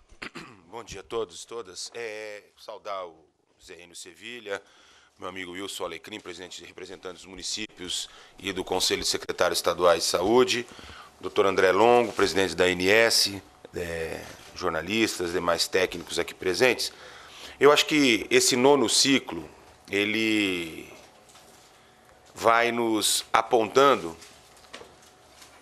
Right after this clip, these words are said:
já para uma visão da importância que tem essa, essa iniciativa do monitoramento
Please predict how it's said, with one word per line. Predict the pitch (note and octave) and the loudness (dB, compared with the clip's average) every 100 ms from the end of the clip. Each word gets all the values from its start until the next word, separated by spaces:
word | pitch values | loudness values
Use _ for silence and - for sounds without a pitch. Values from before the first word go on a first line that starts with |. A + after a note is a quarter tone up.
| - - - - - - - | -20 -20 -20 -20 -20 -20 -6
já | G#2 C3 C3+ | 2 4 2
para | - | 0
uma | C3+ B2+ A#2+ | 2 4 2
visão | B2 G#2+ C3+ C3+ F#2+ | 0 2 4 6 4
da | G#2+ C3+ | 2 2
importância | D#3 D3+ A#2+ - D#3 - | 6 6 6 6 6 4
que | C3+ C3 | 0 4
tem | C#3 C3+ | 6 6
essa, | B2 B2+ - A#2 G#2+ F#2+ F#2+ - G#2 | 6 4 4 2 2 2 0 -6 0
essa | G#2+ A#2 | 4 4
iniciativa | A2+ A2+ A#2 G#2 A2+ G2+ | 4 4 4 4 6 6
do | A2 C3+ | 6 6
monitoramento | A#2 G#2+ G#2 G2 G2+ C3 G#2+ - | 4 6 6 6 6 4 2 -2